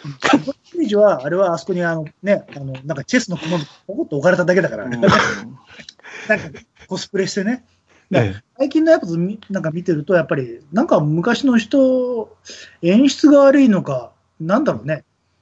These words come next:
Speaker 1: あの、別に黒人で肌の色とか女性男性ってこと関係なくて、
Speaker 2: うん。
Speaker 1: あ、その人、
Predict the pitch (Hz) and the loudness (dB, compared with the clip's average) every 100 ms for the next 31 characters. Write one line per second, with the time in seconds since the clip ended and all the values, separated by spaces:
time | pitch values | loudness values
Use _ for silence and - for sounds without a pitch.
0 | _ _ 175 165 160 151 147 143 143 180 | _ _ -4 -2 0 -2 -2 -4 -2 -2
1 | 262 - 190 254 311 - 277 381 294 170 | 0 0 0 2 2 4 2 2 2 2
2 | 156 127 117 151 190 269 254 254 226 269 | 0 -4 -4 -4 0 2 2 2 4 4
3 | 226 143 - 160 165 180 175 175 - 139 | 2 -4 -2 0 2 2 2 2 0 -2
4 | 110 - - - - 131 117 104 95 - | -2 -10 -20 -16 -4 0 0 0 -4 -20
5 | _ - - - _ 185 226 370 - 277 | _ -16 -12 -14 _ 4 6 4 0 2
6 | 226 208 202 196 190 185 | 4 4 4 4 4 4